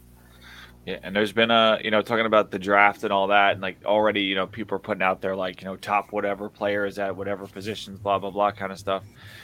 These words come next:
And you see the names, you see the Leonard Taylors in there, you see the James Williams in there, you see those guys that Cam obviously getting looks and opportunities there as well. Um, this is the year for those guys to make some money if they wanna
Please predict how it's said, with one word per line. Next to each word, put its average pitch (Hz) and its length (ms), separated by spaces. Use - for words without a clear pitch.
And 95 140
you 98 60
see 104 160
the 113 100
names, 120 320
you 104 60
see 98 160
the 98 80
Leonard 98 240
Taylors 117 400
in 117 120
there, 110 220
you 104 80
see - 160
the 92 80
James 85 320
Williams 107 380
in 107 100
there, 101 220
you 95 80
see 92 160
those 98 200
guys 101 360
that 90 220
Cam 107 260
obviously 101 440
getting 98 320
looks 98 260
and 98 80
opportunities 95 680
there 95 220
as 90 100
well. 104 280
Um, 104 240
this 104 160
is 131 120
the 135 100
year 139 180
for 143 100
those 135 200
guys 139 240
to 135 80
make 135 160
some 135 160
money 139 260
if 95 140
they 101 80
wanna 107 320